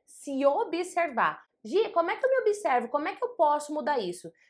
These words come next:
Se você quiser que eu fale mais sobre linguagem corporal e autopercepção,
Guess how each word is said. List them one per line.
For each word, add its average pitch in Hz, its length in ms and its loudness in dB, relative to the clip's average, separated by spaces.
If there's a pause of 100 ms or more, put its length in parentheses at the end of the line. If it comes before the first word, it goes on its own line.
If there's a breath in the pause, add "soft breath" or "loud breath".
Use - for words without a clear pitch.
Se - 140 -4
você 480 260 -2
quiser 277 260 -4
que 285 100 -2
eu 311 60 4
fale 320 520 2
mais 247 260 -4
sobre 226 180 -8
linguagem 233 720 0
corporal 202 500 -4
e 180 120 -2
autopercepção, 254 1000 0